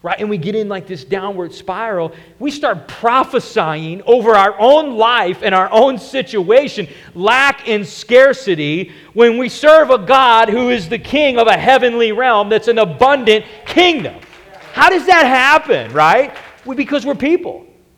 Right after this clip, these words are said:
Because we're people and we're humans. And it happened to the disciples just the same way.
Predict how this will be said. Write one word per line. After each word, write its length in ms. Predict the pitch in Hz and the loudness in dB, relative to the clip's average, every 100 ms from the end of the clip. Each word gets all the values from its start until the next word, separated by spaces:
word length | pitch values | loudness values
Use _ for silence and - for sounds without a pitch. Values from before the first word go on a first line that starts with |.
| _ _ _ _ _ _ _ | _ _ _ _ _ _ _
Because 320 | 269 - 294 | -10 -4 -4
we're 140 | 262 294 | -2 -2
people 400 | - 339 330 233 | 0 0 0 0
and 180 | 233 233 | 0 2
we're 140 | 220 | 2
humans. 440 | 165 294 285 156 - | 0 -4 -6 -8 -6
And 140 | 262 | -2
it 100 | 269 | -2
happened 500 | 202 285 294 302 269 | 0 0 0 -2 -6
to 100 | 269 | -6
the 100 | 254 | -6
disciples 1080 | 190 226 - 285 302 311 196 135 - - - _ _ _ _ _ | -6 -10 -6 0 0 0 -4 -10 -14 -20 -20 _ _ _ _ _
just 280 | 254 302 | -8 -8
the 80 | 247 | -12
same 380 | - 277 277 262 | -8 -2 -2 -2
way. 420 | 269 311 254 139 | -4 -6 -10 -14